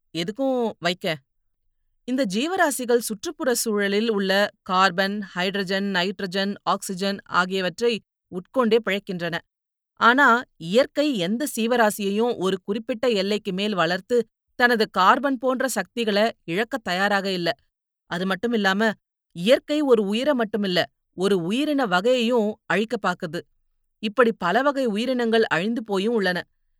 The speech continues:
இந்த நிலைமை ஏற்படாதிருக்க உயிரினங்களும் இயற்கையை ஒரு வகையில ஏமாற்றுகின்றன. எவ்வளவு சீக்கிரம் இனவிருத்தி செய்யணுமோ அவ்வளவு சீக்கிரம் இனவிருத்தி செய்துவிட்டு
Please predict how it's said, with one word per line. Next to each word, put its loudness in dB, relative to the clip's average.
இந்த 0
நிலைமை 0
ஏற்படாதிருக்க -2
உயிரினங்களும் 2
இயற்கையை 2
ஒரு 2
வகையில 0
ஏமாற்றுகின்றன. -2
எவ்வளவு 0
சீக்கிரம் -2
இனவிருத்தி -2
செய்யணுமோ -2
அவ்வளவு 2
சீக்கிரம் -2
இனவிருத்தி -2
செய்துவிட்டு -2